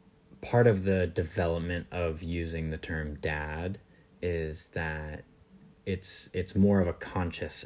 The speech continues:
effort. Um, so like I said before, it's, dad is something that you,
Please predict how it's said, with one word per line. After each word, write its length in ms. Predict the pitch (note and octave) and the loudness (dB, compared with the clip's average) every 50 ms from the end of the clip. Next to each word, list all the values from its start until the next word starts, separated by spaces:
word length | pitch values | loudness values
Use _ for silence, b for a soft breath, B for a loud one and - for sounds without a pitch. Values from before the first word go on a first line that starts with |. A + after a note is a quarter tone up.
| - - | -6 -6
effort. 380 | F2 D#2+ - - E2+ E2 - - _ _ - _ _ - - - _ _ _ _ _ _ _ - - - - - - - | -8 -6 -4 -4 -6 -6 -6 -12 _ _ -20 _ _ -20 -20 -20 _ _ _ _ _ _ _ -20 -20 -20 -20 -20 -14 -8
Um, 440 | G2 F#2+ F2 F2 E2+ F2 - F#2 - - - - - _ _ - | -6 -4 -4 -4 -6 -6 -8 -10 -10 -12 -16 -20 -20 _ _ -6
so 140 | - - G#2 | 0 4 6
like 200 | G#2+ A#2+ A#2+ C3 | 8 8 8 8
I 80 | B2 | 6
said 260 | G#2 - - G#2 G2 | 4 4 2 2 2
before, 680 | F2+ F#2 F2 - - - G#2+ G#2 G#2 G2 F#2+ F#2 F2+ F2 B B B B B B B B B B B B B B - | 0 -2 -4 -6 -6 0 2 4 4 4 4 2 0 -2 B B B B B B B B B B B B B B -2
it's, 460 | G2+ G#2+ G2+ - - - - - - - - _ _ _ _ - D#3+ D3+ - - - _ _ _ - - - - - - _ _ _ _ _ _ _ _ _ _ _ _ - - G#2+ | -2 -2 0 -2 -4 -6 -6 -6 -8 -12 -20 _ _ _ _ -20 -20 -20 -20 -20 -20 _ _ _ -20 -20 -20 -20 -20 -20 _ _ _ _ _ _ _ _ _ _ _ _ -4 -2 0
dad 400 | G2 A2+ G#2+ G#2 A2 A2 A2+ A2+ | 6 6 6 6 6 4 4 4
is 120 | A2+ G2+ G2 | 4 2 2
something 340 | - - G2+ G2 - G2+ F#2+ | 2 0 0 2 2 2 0
that 160 | F2+ E2 - | 0 0 -4
you, 340 | D#2+ E2+ E2+ E2+ E2 D#2 | -6 -6 -6 -6 -6 -8